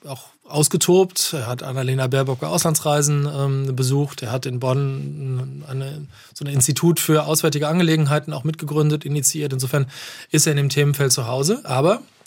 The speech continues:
er ist Nordrhein-Westfale. Das macht es nicht sehr wahrscheinlich, dass er vielleicht im Kabinett auch eine tragende Rolle einnimmt.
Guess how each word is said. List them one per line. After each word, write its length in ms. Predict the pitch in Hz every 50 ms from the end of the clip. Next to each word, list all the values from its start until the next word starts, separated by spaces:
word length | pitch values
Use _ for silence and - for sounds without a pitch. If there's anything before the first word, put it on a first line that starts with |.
| - -
er 100 | 151 139
ist 160 | 135 127 156
Nordrhein-Westfale. 720 | 151 147 151 156 147 143 - - - 175 208 175 127 123
Das 120 | 123 117
macht 220 | 135 143 151 - 165
es 100 | - -
nicht 140 | 175 170
sehr 220 | - 165 151 143 139
wahrscheinlich, 500 | 139 - - 156 175 180 143 120 - -
dass 160 | 123 117 -
er 80 | 123 -
vielleicht 300 | - 123 123 117 - 135
im 40 |
Kabinett 440 | 123 - 127 120 123 127 127 127 - - - - - - - - -
auch 80 | - 120
eine 100 | 131 117
tragende 380 | - - 131 131 123 127 127
Rolle 240 | 120 123 135 139 127
einnimmt. 400 | 120 120 120 120 131 147 147 -